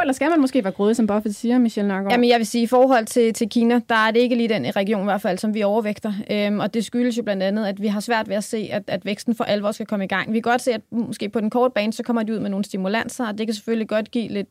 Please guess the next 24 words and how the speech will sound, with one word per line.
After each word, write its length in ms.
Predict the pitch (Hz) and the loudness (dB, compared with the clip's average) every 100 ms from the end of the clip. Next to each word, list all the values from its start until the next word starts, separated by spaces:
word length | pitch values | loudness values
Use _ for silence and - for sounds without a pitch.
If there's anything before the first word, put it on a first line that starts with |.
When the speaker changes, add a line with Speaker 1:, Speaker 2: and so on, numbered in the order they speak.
| - | -6
Speaker 2:
øh, 140 | 190 190 | -4 -2
lidt 140 | 226 | -2
optimisme 520 | 226 - 220 226 220 | -2 -4 -6 -6 -8
på 140 | 220 185 | -4 -4
den 120 | 185 | -2
korte 220 | 220 233 | -4 -2
bane, 160 | 202 202 | -2 -4
specielt 280 | 220 202 185 | -6 -6 -4
når 60 | |
aktierne 300 | 175 202 226 | -4 -6 -6
er 60 | 208 | -8
faldet, 400 | 202 190 185 185 _ - - | -4 -4 -2 -6 _ -14 -4
er 100 | 190 | -2
faldet 280 | 196 185 | 0 0
rigtig 220 | 190 220 208 | 0 0 -2
meget 220 | 185 214 | -2 -2
tilbage. 380 | 214 202 214 254 _ - - | -4 -2 0 -2 _ -20 -4
Men 220 | 226 214 | 0 0
generelt 460 | 208 214 214 - - | 0 -2 0 -2 -2
set, 300 | - 208 - | -4 -4 -2
så 160 | 226 | -4
synes 360 | 220 233 233 220 | -2 0 -2 -2
vi, 260 | 202 - - _ - | -6 -8 -10 _ -6
at 120 | - | -6